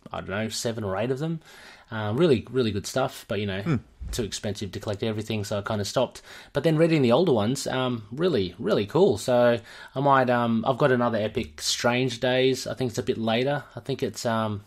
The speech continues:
Speaker 1: it might be Mark Waid. I'm not sure. Um,
Speaker 2: Okay.
Speaker 1: but yeah. Um,
Speaker 2: Yeah,
Speaker 1: also,
Speaker 2: I, I haven't much
Speaker 1: Sorry?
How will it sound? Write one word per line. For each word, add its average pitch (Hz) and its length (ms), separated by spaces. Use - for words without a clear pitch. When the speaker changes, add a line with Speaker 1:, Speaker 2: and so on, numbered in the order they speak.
Speaker 1:
it - 440
might 131 240
be 127 80
Mark 120 260
Waid. 123 400
I'm 117 80
not 117 160
sure. 139 320
Um, 104 720
Speaker 2:
Okay. 107 320
Speaker 1:
but - 140
yeah. 123 220
Um, 151 440
Speaker 2:
Yeah, 165 60
Speaker 1:
also, 151 520
Speaker 2:
I, - 20
I 127 40
haven't 135 220
much - 380
Speaker 1:
Sorry? 135 300